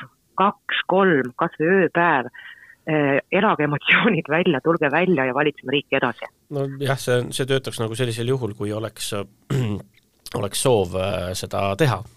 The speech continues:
Speaker 2: aga ma arvan, et
Speaker 1: Mm.
Speaker 2: see olukord on meelega praegu just selliseks niimoodi disainitud. Äh, ja, ja, ja, ja, ja vähemalt nagu üks pool on sellega kindlasti väga rahul, ma, ma arvan, ja, ja, ja s-, siit ma tul-, tuletaks ka nagu natuke selle vastuse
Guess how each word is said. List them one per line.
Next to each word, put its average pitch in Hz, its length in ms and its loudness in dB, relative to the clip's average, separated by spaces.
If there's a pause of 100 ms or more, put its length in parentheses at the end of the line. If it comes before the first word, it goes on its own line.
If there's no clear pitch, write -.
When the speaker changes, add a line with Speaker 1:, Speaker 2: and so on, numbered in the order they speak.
(140)
Speaker 2:
aga 104 240 -2
ma 110 80 0
arvan, 107 220 2
et 170 60 0
Speaker 1:
Mm. 160 40 -4
Speaker 2:
see 127 80 2
olukord 110 380 0
on 113 100 -2
meelega 110 320 0
praegu 117 380 0
just 113 180 -6
selliseks 117 400 -6
niimoodi 107 320 -2
disainitud. 120 720 0 (880)
Äh, 101 840 2 (720)
ja, 101 220 0
ja, 101 220 2 (120)
ja, 104 220 2 (140)
ja, 104 180 2 (160)
ja 104 160 0 (400)
vähemalt 107 400 -2
nagu 113 160 -2
üks 117 140 -8
pool 107 180 0
on 104 80 -4
sellega 110 240 -4
kindlasti 110 340 -6
väga 117 140 -2
rahul, 117 260 0 (280)
ma, 98 400 -2
ma 104 120 -2
arvan, 98 300 -4
ja, 104 160 -6
ja, 107 160 -2 (420)
ja 110 140 -2
s-, 104 140 -6
siit - 220 -6
ma 123 80 0
tul-, 139 200 -4 (240)
tuletaks 117 380 -4
ka 113 100 -4
nagu 113 160 -2
natuke 131 260 -6
selle 110 240 -4
vastuse 113 380 -4